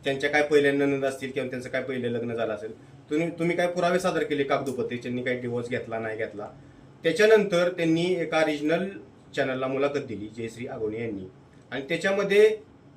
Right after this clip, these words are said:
त्यांनी असं सांगितलं की माझ्यावर ज्यावेळेस एखाद्यावर बोलायला काय नसतं किंवा ती कुठंच त्यांचं काही चालत नाही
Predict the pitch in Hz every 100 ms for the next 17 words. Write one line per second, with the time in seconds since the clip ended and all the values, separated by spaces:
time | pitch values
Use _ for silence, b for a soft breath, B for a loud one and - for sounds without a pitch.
0 | - 151 190 196 220 202 151 139 107 170
1 | - - - - 196 226 208 - - 147
2 | 151 165 196 202 196 - 143 165 190 202
3 | - 165 170 170 185 175 165 165 165 156
4 | 160 165 - - 98 - - - - 147
5 | 156 170 165 185 208 202 190 175 165 156
6 | 156 139 - 101